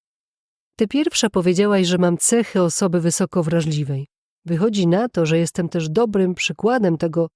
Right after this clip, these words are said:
wsłuchiwania się w siebie i robienia kilku kroków do tyłu, by paradoksalnie lepiej na tym wyjść. Nie pracuję na etacie, bo etat mnie ograniczał i stresował.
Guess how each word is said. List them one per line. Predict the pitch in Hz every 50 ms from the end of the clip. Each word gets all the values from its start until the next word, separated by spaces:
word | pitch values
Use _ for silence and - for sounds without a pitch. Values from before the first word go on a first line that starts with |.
| _ _ _
wsłuchiwania | - - - - 214 214 190 - - - 180 156 147 151 185 226 269 262 208 175 147
się | - - 160 147
w | -
siebie | - - 233 220 185 196 185
i | 180 175
robienia | 180 170 180 180 175 175 170
kilku | - - - 269 269 247 - 226 202
kroków | - - 202 202 - - 190 -
do | 165 170 160
tyłu, | - - - 226 202 139 123 131 135 - _ _ _ _ _ _ _ _ _ _ -
by | 175 156 165 156
paradoksalnie | - - 156 185 220 233 240 226 214 - - - - 190 185 185 165 151 143 143 143 143 143 - _ _ _ -
lepiej | 160 156 151 147 139 - 170 165 180
na | 190 196
tym | 196 - 262 277
wyjść. | 285 320 269 175 135 - - - - - - _ _ _ _ _ _ _ _ _ _ _ _ _ _ _ -
Nie | 190 190 226 208
pracuję | - 175 165 - - 233 247 233 196 165
na | 160
etacie, | 160 156 151 - 170 190 196 - - - 220
bo | 170 160 170 -
etat | 180 185 208 - - 247 240 - - -
mnie | 214 196 185 180
ograniczał | 175 151 147 165 170 160 180 196 - - 214 214
i | 208
stresował. | - - - 196 196 - - - 180 156 139 135 131 139